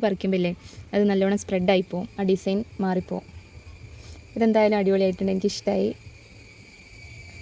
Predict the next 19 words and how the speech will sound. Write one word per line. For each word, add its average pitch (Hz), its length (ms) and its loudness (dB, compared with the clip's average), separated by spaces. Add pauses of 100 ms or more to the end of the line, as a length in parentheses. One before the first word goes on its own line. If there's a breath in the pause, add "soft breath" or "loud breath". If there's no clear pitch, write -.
(1080)
എന്തായാലും 202 280 0
കുറച്ച് 202 240 0
നേരം 202 200 4
കൂടി 202 160 4
വെയിറ്റ് 180 220 0
ചെയ്യാം. 180 200 0 (1200)
ഈ 220 120 2
വെളിച്ചം 214 380 4
പോവുകയും 226 320 6
ചെയ്യും, 208 140 4
അതിന് 208 200 2
മുന്നേ 220 180 2
എനിക്കിത് 208 320 0
കംപ്ലീറ്റ് 190 320 2
ചെയ്യും 190 200 2
വേണം, 190 180 -2 (240)
അതിന് 190 200 2
വേണ്ടിയിട്ടാണ്. 208 440 0 (4000)
ഞാൻ 254 120 4